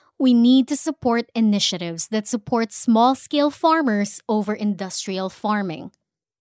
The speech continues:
We need to promote less consumption. We need to develop a better connection with the world around us and how we can care for it in a sustainable way. I know this sounds like a lot,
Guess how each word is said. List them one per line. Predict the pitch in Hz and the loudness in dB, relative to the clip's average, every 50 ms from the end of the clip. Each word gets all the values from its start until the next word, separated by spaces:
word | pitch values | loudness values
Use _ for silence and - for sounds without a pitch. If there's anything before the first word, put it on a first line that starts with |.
| _ - | _ -10
We | 214 208 233 302 370 403 381 | -2 2 4 4 4 6 6
need | 320 302 302 269 220 - | 6 6 6 4 4 0
to | 277 | -2
promote | - - 277 262 247 247 247 247 - _ _ _ - | 0 4 4 6 6 6 4 0 -2 _ _ _ -8
less | 190 214 233 233 233 196 - - - - | -4 0 0 0 0 0 0 0 0 -2
consumption. | - 220 185 165 - - - 160 151 156 - - 170 156 151 151 151 160 - _ _ _ _ _ _ _ _ _ - | -2 -6 -6 -4 -4 -4 -6 -6 -8 -6 -6 -4 -4 -6 -8 -8 -10 -12 -16 _ _ _ _ _ _ _ _ _ 2
We | 269 254 247 254 247 | 4 4 6 6 6
need | 233 220 220 226 226 214 202 165 | 6 6 6 4 4 2 0 0
to | - 202 | -2 -2
develop | 175 190 170 185 185 180 175 175 170 _ _ | -2 -2 -2 0 0 0 0 0 -2 _ _
a | - 202 175 | -4 -4 -4
better | 160 - - 190 190 196 202 202 | -4 -4 -2 0 2 4 2 2
connection | 202 - 233 220 202 202 190 185 - - - 190 180 170 | 2 2 2 2 4 2 0 0 -2 -2 -2 -2 -2 -2
with | 185 175 | -2 -4
the | 185 | -4
world | 180 185 190 196 190 190 196 | -2 0 0 0 -2 -2 -4
around | 190 180 185 196 202 208 220 220 208 185 | -6 -4 -2 -2 0 2 2 0 0 -2
us | 165 - - - - - - _ _ - | -4 -4 -4 -4 -4 -4 -6 _ _ 0
and | 233 247 240 214 | 2 2 4 4
how | 247 226 220 | 4 2 2
we | 220 226 | 0 0
can | - 233 208 208 | 0 0 0 0
care | 202 233 214 226 226 | 0 0 0 0 0
for | - 285 285 285 | 2 2 2 4
it | 285 294 294 _ _ - | 2 2 -2 _ _ -4
in | 226 220 214 | -2 0 0
a | 208 | 0
sustainable | - 220 196 - - - - 208 208 214 214 208 220 220 220 | 0 -2 -2 -2 -2 -2 -2 0 0 0 2 2 2 2 2
way. | 208 196 180 175 170 165 170 170 165 _ _ _ _ _ _ _ _ _ _ _ _ _ _ _ _ _ _ _ - | 0 -2 -2 -4 -4 -6 -8 -10 -14 _ _ _ _ _ _ _ _ _ _ _ _ _ _ _ _ _ _ _ 0
I | 247 277 233 | 2 2 4
know | 233 247 240 233 233 | 4 4 4 4 2
this | 220 220 220 - | 0 0 -2 -2
sounds | - - 208 190 208 220 220 - | 0 0 2 2 2 2 0 0
like | 254 240 233 233 | 0 -2 -2 0
a | 254 | 0
lot, | 254 247 240 247 269 285 | 0 2 2 2 0 0